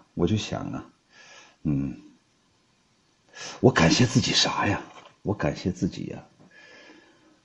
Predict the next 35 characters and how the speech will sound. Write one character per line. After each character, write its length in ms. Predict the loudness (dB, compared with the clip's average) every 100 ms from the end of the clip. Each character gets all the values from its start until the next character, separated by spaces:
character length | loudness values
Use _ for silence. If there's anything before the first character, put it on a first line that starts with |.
| _ _ _ _ _ -8
前 260 | 4 8
一 40 | 8
段 140 | 8
时 160 | 4 -2
间 240 | -2 -2
呢， 160 | -2 -2
有 140 | -2
很 240 | -2 -2 0
多 160 | 2
网 200 | 2 0
友 100 | -2
跟 160 | -4 -8
我 100 | -10
说， 160 | -10 -12
说 160 | -10
：“秋 220 | -12 -8 -6
雨 100 | -4
老 180 | -6
师 180 | -8 -8
啊， 60 | -6
我 200 | -4 -2
也 180 | -2 -2
想 240 | -6 -10
读 180 | -10 -10
书 340 | -10 -12 -10 -10
呢。” 120 | -14 -16 -20 -20 _ _ _
哎， 200 | -12 -10 -10
我 80 | -10
就 120 | -10 -14 -10
把 240 | -6 -6
这 100 | -6
个 160 | -10 -10 -12
读 180 | -10 -10
书 240 | -8 -10
的 100 | -10